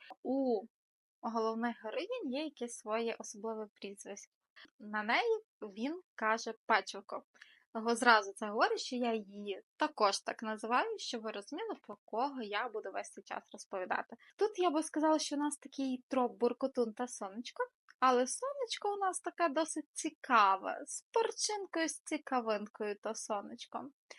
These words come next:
І після того, як Печивко була змушена одружитися на Ромео, а вона переїздить до нього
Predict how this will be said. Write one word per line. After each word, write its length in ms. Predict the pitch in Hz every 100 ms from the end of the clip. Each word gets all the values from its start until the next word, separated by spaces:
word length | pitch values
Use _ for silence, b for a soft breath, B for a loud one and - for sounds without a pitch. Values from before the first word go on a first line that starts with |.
| B
І 80 | 330
після 240 | 311 302
того, 160 | 285 247
як 180 | 233 -
Печивко 400 | 247 226 - 214
була 220 | 233 226
змушена 420 | 226 220 - 208
одружитися 1040 | 220 202 220 214 208 214 - 220 196 190 - _
на 440 | 220 233 240 208 -
Ромео, 640 | - 208 233 330 453 453 440 b b b b
а 140 | - 240
вона 260 | 262 269
переїздить 680 | 247 226 226 226 220 214 196
до 80 | 254
нього 300 | 359 440